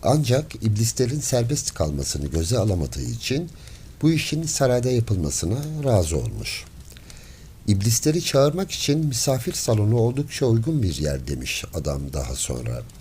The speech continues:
"Siz nerede derseniz orada olsun." demiş Han.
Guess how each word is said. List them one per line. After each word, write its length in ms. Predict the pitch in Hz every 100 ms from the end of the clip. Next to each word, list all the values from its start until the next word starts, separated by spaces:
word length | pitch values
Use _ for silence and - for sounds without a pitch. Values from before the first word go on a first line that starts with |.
| - - - - - -
"Siz 440 | - - 147 156 -
nerede 440 | 123 165 151 101 85
derseniz 460 | 90 78 98 127
orada 280 | 147 147 117
olsun." 360 | 78 67 71 65
demiş 280 | 62 60 -
Han. 160 | 67